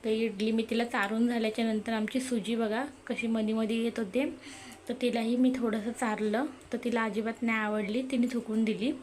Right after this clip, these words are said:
इथं बघा कसे पोज देतात एक दुसरे. तर इडली चारून झाल्याच्या नंतर इथे बघा कशी राखी दाखवते, तिला ही राखी दाखवायची होती मधी, खूप मोठी बनवली आहे. आणि आजूबाजूला इथे बघा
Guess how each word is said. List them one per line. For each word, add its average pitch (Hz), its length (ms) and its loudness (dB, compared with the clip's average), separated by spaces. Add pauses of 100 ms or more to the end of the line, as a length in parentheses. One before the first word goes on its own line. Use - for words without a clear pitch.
(260)
इथं 226 180 0
बघा 226 200 0
कसे 262 300 -2
पोज 220 360 -2
देतात 214 340 -2
एक 202 220 -2
दुसरे. 226 420 -2 (540)
तर 226 120 2 (220)
इडली 247 280 0
चारून 247 380 2
झाल्याच्या 254 420 2
नंतर 214 320 -2
इथे 220 280 0
बघा 214 260 -2 (180)
कशी 240 280 0
राखी 220 340 -2
दाखवते, 220 560 -2 (160)
तिला 233 140 0
ही 226 160 2
राखी 247 280 -2
दाखवायची 208 480 -2
होती 214 180 -2
मधी, 214 340 -2 (300)
खूप 262 180 0
मोठी 233 300 2
बनवली 214 480 0
आहे. 285 180 2 (320)
आणि 233 140 2
आजूबाजूला 226 640 0
इथे 226 280 0
बघा 226 180 0